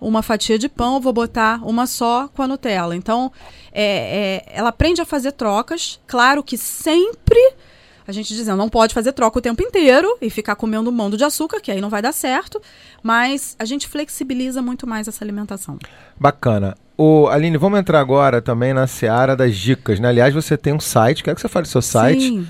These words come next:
Speaker 1: é o
Speaker 2: Prato,
Speaker 1: saúde no prato ponto com,
Speaker 2: Saúde no Pra-, aham.
Speaker 1: né? É um site de cursos pro público leigo. Então, cursos de alimentação saudável, obesidade infantil, colesterol, diabetes,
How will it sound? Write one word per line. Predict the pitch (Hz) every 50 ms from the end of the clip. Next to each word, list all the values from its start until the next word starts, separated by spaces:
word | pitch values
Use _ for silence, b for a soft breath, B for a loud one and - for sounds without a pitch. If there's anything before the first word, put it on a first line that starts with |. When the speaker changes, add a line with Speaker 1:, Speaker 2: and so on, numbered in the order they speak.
| -
Speaker 1:
é | - 208 214 220
o | 226 226
Speaker 2:
Prato, | 131 131 139 147
Speaker 1:
saúde | - 226 247 262 233 262
no | 254 233
prato | 151 - 214 - 127 131 131
ponto | 117 214 208 202 208
com, | 196 110
Speaker 2:
Saúde | 107 101 98 110 262 320
no |
Pra-, | 339 120
aham. | 120 117 113 107 107 110 120 143
Speaker 1:
né? | 196 208
É | 233 247
um | 240 247
site | - - - 233 240 247 262 254 - - - - 262 254 247 247 240 240 240 233 214
de | 214 240
cursos | - - - 330 370 - - - 330 320 -
pro | - - 311 294
público | - - 277 262 277 269 - 277
leigo. | 262 226 190 165 156 156 156 156 147 B B B B B B B B
Então, | - 185 - - 240 254
cursos | 247 - - 294 302 - - 294
de | 254 269
alimentação | 262 254 240 240 247 240 - 233 226 - 233 233
saudável, | - - 226 208 208 208 220 240 247 247 247 254 254 240 B B B B B B B B
obesidade | 247 240 285 311 269 262 285 285 269 277
infantil, | 277 262 - 254 240 220 - - - 262 254 254 254 254 247 240
colesterol, | - - 226 226 226 226 - - 220 202 196 208 226 240 240 240 240 240 240 233 b b b b b b
diabetes, | - 180 240 220 185 202 208 226 233 233 240 - - - - -